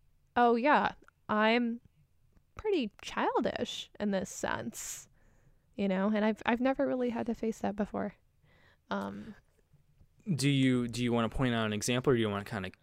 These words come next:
Speaker 2: leave it, uh, more broad like that?
Speaker 1: No, let's just leave it broad.
Speaker 2: Yeah.
Speaker 1: Um,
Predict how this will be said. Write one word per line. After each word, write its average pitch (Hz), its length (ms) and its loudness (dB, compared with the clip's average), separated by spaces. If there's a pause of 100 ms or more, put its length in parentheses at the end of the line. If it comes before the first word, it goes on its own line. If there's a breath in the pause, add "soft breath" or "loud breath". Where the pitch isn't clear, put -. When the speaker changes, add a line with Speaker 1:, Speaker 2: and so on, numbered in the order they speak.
Speaker 2:
leave 101 260 -6
it, 92 360 -2
uh, 90 520 -2
more 104 240 -6
broad 95 440 -4
like 95 180 -8
that? 101 280 -4 (200)
Speaker 1:
No, 508 60 2 (100)
let's 415 100 6
just - 140 2
leave 254 120 4
it - 80 -2
broad. - 300 -2 (460)
Speaker 2:
Yeah. 87 220 2 (800 soft breath)
Speaker 1:
Um, 208 580 0